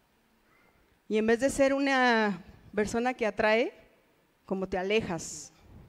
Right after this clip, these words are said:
¿sí? Hay que vivir siempre agradecidos, ¿sí? Bendiciendo lo que tenemos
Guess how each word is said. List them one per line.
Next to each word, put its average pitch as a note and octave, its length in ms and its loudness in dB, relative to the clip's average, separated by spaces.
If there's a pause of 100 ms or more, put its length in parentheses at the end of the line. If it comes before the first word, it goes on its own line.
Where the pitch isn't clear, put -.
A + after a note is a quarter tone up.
(200)
¿sí? A#3 160 -14 (1300)
Hay C4 120 2
que F4+ 120 4
vivir D#4+ 320 4
siempre D#4+ 560 4
agradecidos, C#4 1300 0 (360)
¿sí? B3+ 260 -14 (420)
Bendiciendo C#4+ 1000 2
lo D4+ 160 0
que A3+ 100 -6
tenemos D4 960 -2